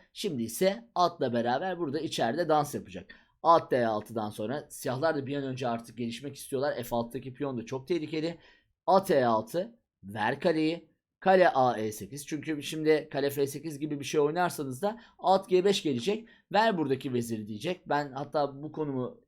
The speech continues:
e, ilk olarak gördüm. Ama devamını da artık kurtulamıyorsunuz. Yani vezir D yedi gibi bir şey atın. Vezir H dört ile beraber burayı isteyin.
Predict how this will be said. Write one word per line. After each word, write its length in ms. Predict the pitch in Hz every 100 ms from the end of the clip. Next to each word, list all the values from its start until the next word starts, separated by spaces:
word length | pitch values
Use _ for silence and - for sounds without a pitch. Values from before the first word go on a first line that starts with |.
| _
e, 60 | 120
ilk 400 | 110 - 117 120
olarak 300 | 110 107 -
gördüm. 400 | 117 139 220 233 - _
Ama 400 | - 131 147 123 -
devamını 560 | 123 120 123 135 156
da 80 | 139
artık 300 | 127 117 -
kurtulamıyorsunuz. 800 | - 117 151 143 101 - 90 85
Yani 320 | 107 104 104 - _ _ -
vezir 400 | 123 120 123 117
D 60 |
yedi 380 | 117 117 117 120
gibi 220 | 104 98
bir 60 | 95
şey 160 | - 101
atın. 420 | - - 185 - _ 127
Vezir 240 | 127 127
H 240 | 117 117
dört 180 | 120 -
ile 120 | 95
beraber 500 | 92 90 67 87 85
burayı 200 | 113 147
isteyin. 440 | 135 127 139 135